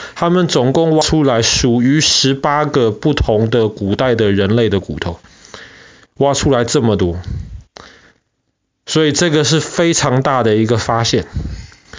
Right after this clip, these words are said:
那么在这个发现，除了这个发现之外，在南非的其他地方，他们还曾经挖出来过其他类似的，跟这个山洞里面是不一样，但是其他类似的这种，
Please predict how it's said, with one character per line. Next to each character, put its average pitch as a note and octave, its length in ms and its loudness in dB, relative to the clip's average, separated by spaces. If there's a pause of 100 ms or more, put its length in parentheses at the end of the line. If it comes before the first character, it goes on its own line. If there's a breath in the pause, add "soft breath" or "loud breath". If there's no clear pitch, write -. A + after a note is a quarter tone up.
(280 loud breath)
那 G3 100 2
么 F#3 200 2
在 G3 240 2
这 F#3 200 0
个 D#3+ 180 2
发 E3 280 0
现， D3 380 0 (240 loud breath)
除 - 220 0
了 F#3+ 120 2
这 F#3+ 120 2
个 F3 100 2
发 E3 180 -2
现 D3+ 220 2
之 C#3+ 160 0
外， C#3 200 2
在 F#3 120 0
南 C#3+ 280 2
非 F3 180 2
的 D#3+ 100 4
其 B2+ 180 0
他 D3+ 160 2
地 D3+ 200 2
方， A2+ 320 0 (420 loud breath)
他 E3 180 0
们 E3 240 2
还 C#3 380 0
曾 C#3+ 340 0
经 D3+ 300 2
挖 D3 160 4
出 C#3+ 240 2
来 A#2 160 2
过 B2 160 2
其 C3 340 0
他 E3+ 280 0
类 F3+ 260 2
似 B2+ 300 0
的， D#2+ 180 -8 (380 loud breath)
跟 F#3+ 180 2
这 G3 100 2
个 F3 140 2
山 E3+ 260 2
洞 E3+ 200 2
里 G2+ 100 2
面 B2 180 2
是 B2 140 0
不 A#2+ 220 0
一 G2 160 2
样， G2+ 200 0
但 C#3 140 0
是 D3+ 140 0
其 C#3+ 320 0
他 E3 260 0
类 F3 360 2
似 C3+ 340 0
的 G#2+ 160 2
这 B2 180 2
种， G#2 320 0